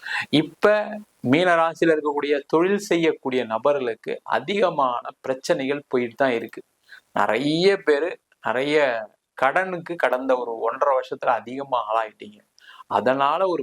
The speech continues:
மன உளைச்சல், அதனால பிரச்சனைகள், நிறைய பேருக்கு வேலையில நிறைய தொந்தரவு, வேலை இழப்பு வரைக்கும் நடந்திருக்கு. "பிசினஸே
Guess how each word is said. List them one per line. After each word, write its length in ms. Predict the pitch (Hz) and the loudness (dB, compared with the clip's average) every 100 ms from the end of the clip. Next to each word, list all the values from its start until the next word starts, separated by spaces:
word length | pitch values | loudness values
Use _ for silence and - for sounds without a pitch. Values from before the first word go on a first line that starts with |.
| 120 | -2
மன 140 | 117 147 | 0 0
உளைச்சல், 500 | 135 123 123 - - | 0 -2 -4 -6 -6
அதனால 420 | - 110 123 135 151 | -4 -2 0 0 0
பிரச்சனைகள், 640 | - 120 - 135 120 113 - | -4 -14 -8 -8 -8 -12 -4
நிறைய 300 | - 151 156 170 | -2 -2 -2 -2
பேருக்கு 240 | 160 131 | -2 0
வேலையில 540 | 120 165 202 202 147 135 | 2 2 2 0 -4 -6
நிறைய 280 | 113 107 113 117 | -10 -4 -2 -2
தொந்தரவு, 360 | 117 117 113 110 | -4 0 0 2
வேலை 300 | 143 175 180 143 | 2 2 0 0
இழப்பு 440 | 151 190 190 - 175 | 0 0 0 -2 0
வரைக்கும் 340 | 147 175 185 | -2 -4 -6
நடந்திருக்கு. 400 | 135 131 123 _ _ _ _ _ _ - | -4 -6 -10 _ _ _ _ _ _ -4
"பிசினஸே 480 | 110 - 139 - | -2 2 0 4